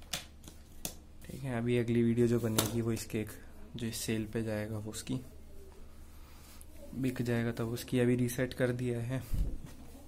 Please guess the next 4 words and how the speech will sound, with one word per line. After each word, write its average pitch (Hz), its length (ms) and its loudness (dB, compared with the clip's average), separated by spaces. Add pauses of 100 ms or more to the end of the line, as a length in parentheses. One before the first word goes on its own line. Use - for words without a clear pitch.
(1500)
Hello, 127 440 2
hello, 120 400 -2
hello, 120 500 -2
hello। 117 340 -4